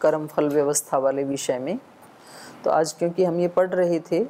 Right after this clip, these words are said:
तो इसलिए मैंने कहा था, मैंने कहा, "भैया, आप भी कक्षा में बैठ लेना।" तो ये, ये हर व्यक्ति के ही विचार करने योग्य topic है ये।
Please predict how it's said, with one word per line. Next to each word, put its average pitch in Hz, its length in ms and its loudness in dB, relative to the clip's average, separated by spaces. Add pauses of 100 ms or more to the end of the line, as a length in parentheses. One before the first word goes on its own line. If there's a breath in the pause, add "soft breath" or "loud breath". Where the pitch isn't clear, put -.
(800)
तो 156 340 2
इसलिए 170 300 0
मैंने 170 180 0
कहा 160 160 0
था, 170 120 -8
मैंने 170 140 -4
कहा, 170 100 0
"भैया, 175 240 4
आप 160 80 2
भी 160 140 -8
कक्षा 156 380 -2
में 156 160 -2
बैठ 151 280 0
लेना।" 139 400 0 (500)
तो 180 140 -8 (240)
ये, 208 260 2 (240)
ये 220 140 4
हर 233 260 2
व्यक्ति 262 440 2
के 285 140 2
ही 294 160 2
विचार 233 400 4
करने 202 400 0
योग्य 185 280 4
topic 156 440 0
है 139 140 2
ये। 117 180 -6